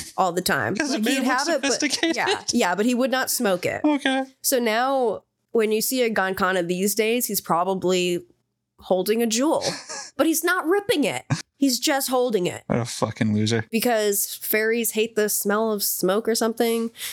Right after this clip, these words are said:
Speaker 1: There is a, a thing in the industrial era where a bunch of new myths about, um, fairies being angry about, like, the smoke in the sky came about.
Speaker 2: Yeah.
Speaker 1: And this whole thing about, like, fairies really not liking smoke came fr-, from that, I think.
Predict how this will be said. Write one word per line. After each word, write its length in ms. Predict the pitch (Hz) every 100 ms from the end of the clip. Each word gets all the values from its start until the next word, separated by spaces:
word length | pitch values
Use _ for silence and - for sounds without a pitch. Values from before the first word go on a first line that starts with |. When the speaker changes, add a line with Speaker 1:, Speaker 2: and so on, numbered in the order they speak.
| -
Speaker 1:
There 180 | 254 262
is 140 | 285 302
a, 120 | 277
a 60 | 254
thing 240 | 285 330
in 80 | 339
the 100 | 302
industrial 580 | 254 208 208 - 262 254
era 440 | 240 247 254 262 240
where 220 | 202 196
a 40 |
bunch 300 | 196 208 -
of 120 | 214
new 200 | 208 208
myths 380 | 214 185 190 -
about, 420 | 185 180 185 -
um, 260 | 190 180 175
fairies 600 | - 196 185 196 202 202
being 280 | 214 190 180
angry 480 | 180 185 196 202 196
about, 340 | 190 175 175
like, 200 | 165 160
the 80 | 175
smoke 360 | - 180 180 202
in 80 | 190
the 80 |
sky 560 | 196 - 190 190 190 202 - - -
came 220 | 208 208
about. 540 | 202 202 202 202 - _ -
Speaker 2:
Yeah. 320 | 131 143 123
Speaker 1:
And 80 | 113
this 100 | -
whole 180 | 202 196
thing 220 | 202 196
about, 240 | 180 170
like, 320 | 170 165 165 -
fairies 520 | - 196 190 190 185
really 460 | 180 185 185 180 175
not 280 | 170 165 165
liking 340 | 170 170 165
smoke 300 | - 180 175
came 220 | 180 170
fr-, 120 | - -
from 280 | - 175 165
that, 260 | 175 185
I 120 | 196 196
think. 400 | 214 202 214